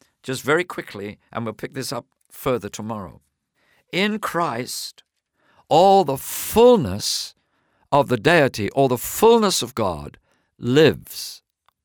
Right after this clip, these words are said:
in bodily form. So this Christ who lives in you, in him is the fullness of God. That means you have the fullness of God in you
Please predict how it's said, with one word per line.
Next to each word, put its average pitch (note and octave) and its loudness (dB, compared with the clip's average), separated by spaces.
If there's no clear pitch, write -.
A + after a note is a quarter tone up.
in B2+ 0
bodily A2+ 2
form. F#2+ -8
So D#3+ 2
this F#3+ 2
Christ A3+ 0
who E3+ -4
lives D#3 -2
in F3 0
you, F2 -12
in C3+ 2
him A#3 0
is D#3 0
the B2 -6
fullness B3 2
of E3 -6
God. - -4
That F3 -2
means B2+ -4
you C#3+ 4
have B2 -4
the G#2 -12
fullness - -2
of G#2 -10
God A2+ 2
in D#3 -2
you D#3+ 0